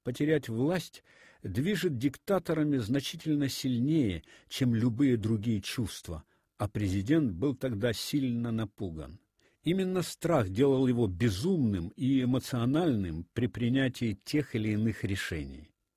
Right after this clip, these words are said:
Опальный Акижан не сидел сложа руки, а пытался нанести как можно более ощутимый ответный удар. При его активном участии правосудие Соединенных Штатов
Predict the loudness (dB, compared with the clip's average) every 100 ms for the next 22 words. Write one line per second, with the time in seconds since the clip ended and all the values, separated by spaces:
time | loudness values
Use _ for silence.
0 | _ _ _ _ _ _ _ -2 2 2
1 | 4 2 0 0 0 0 0 -2 -2 -4
2 | 0 0 0 -2 -2 -2 -2 -2 0 0
3 | 2 2 0 0 -2 0 -2 -4 -2 -2
4 | -2 0 2 2 0 -4 -2 -2 -2 -2
5 | 0 0 2 2 2 0 -4 -6 -4 -4
6 | 0 0 -2 -2 -2 -2 0 0 0 -4
7 | -4 -6 -8 -14 _ _ _ _ _ -20
8 | -20 -4 4 6 6 4 0 -4 -2 0
9 | 0 0 2 2 0 0 -2 0 0 0
10 | -2 -4 0 0 0 0 0 0 0 2
11 | 0 -2 -2 -2 -2 -4 -6